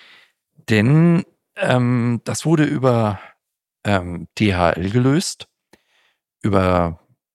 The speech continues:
ähm, Kundenportal, über ein Business-Kundenportal. Und irgendwie hat das nicht mehr funktioniert und war auch nicht zuverlässig und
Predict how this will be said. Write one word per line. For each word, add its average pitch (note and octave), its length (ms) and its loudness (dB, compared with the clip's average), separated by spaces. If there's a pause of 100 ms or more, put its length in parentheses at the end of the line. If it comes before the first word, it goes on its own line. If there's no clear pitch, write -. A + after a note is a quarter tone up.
(120)
ähm, F#2+ 260 -6
Kundenportal, G2+ 1040 -2
über F2+ 140 -6
ein - 100 -8
Business-Kundenportal. G#2 1040 -2 (580)
Und A#2 120 2
irgendwie G#2 240 2
hat F#2 120 -2
das - 160 -4
nicht G2 140 -6
mehr - 100 -4
funktioniert F#2+ 640 0
und F#2 100 -4
war F#2+ 120 4
auch G2+ 40 2
nicht G#2 200 -2
zuverlässig G#2 680 0
und F2 380 -6